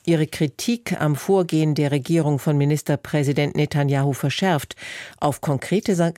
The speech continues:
Sanktionen aber verzichtet.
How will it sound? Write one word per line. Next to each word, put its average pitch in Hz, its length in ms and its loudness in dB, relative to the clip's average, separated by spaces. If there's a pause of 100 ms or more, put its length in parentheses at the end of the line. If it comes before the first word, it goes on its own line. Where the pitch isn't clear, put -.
Sanktionen 151 760 0 (120)
aber 131 460 -2
verzichtet. - 720 -6